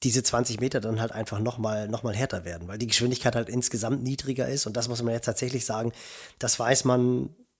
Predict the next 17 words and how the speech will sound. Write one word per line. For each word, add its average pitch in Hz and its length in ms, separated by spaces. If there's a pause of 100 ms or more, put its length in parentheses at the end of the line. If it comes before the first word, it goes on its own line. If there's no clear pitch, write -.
(140)
ab 131 220
fünfundvierzig 127 680
hat 127 120
man 113 100
halt 117 120
einfach 113 200
einen 110 80
unfassbaren 123 720
Draft. 123 420
Und 110 140
ob, - 180
wenn 120 80
man 113 140
dann 113 120
halt 113 200
nur 117 180
noch 113 220